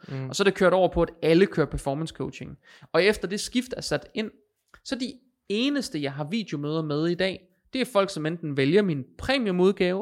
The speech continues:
Speaker 2: af performance coaching, øh, og som har brug for kognitiv kostvejledning, det er der jo nogen, der har,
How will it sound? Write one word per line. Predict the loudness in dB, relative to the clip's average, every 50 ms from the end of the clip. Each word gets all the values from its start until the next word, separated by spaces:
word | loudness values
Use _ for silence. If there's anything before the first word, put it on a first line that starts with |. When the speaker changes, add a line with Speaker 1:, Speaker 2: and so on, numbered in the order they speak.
| -6 -12
Speaker 2:
af | -10
performance | -8 -2 2 4 4 4 4 2 2 2
coaching, | 2 2 2 0 -6 -10 -10 -12 _ _ _ _ _ _ -20 _ _ _ _
øh, | 2 2 2
og | 2 -2
som | -2 -2 -4
har | -4
brug | 0 0 0 0 0
for | -4
kognitiv | -10 -4 0 2 2 2 2 0 -2 -4 -6 0
kostvejledning, | 0 0 0 0 -2 -2 0 0 0 0 -2 -4 -6 -8 -10 _ _
det | -6
er | -2
der | 0 0
jo | -2 0 -4
nogen, | -4 -4 -4 -4 -4
der | -4
har, | -4 -4 -4 -6 -6 -10 _